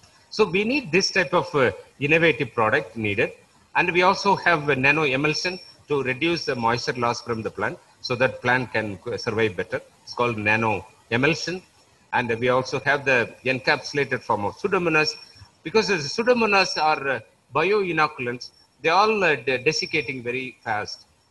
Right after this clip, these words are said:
because of the high temperature, it is, uh, desiccating very fast. What we do it in, uh, nanotechnology,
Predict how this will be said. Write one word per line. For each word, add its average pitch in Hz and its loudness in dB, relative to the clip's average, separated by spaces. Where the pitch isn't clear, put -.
because 135 -4
of 139 -8
the 117 -8
high 143 -2
temperature, 117 -8
it 131 -8
is, 151 -6
uh, 135 -4
desiccating 131 -4
very 104 -4
fast. 120 -6
What 208 0
we 208 0
do 185 0
it 226 0
in, 180 0
uh, 160 2
nanotechnology, 135 -4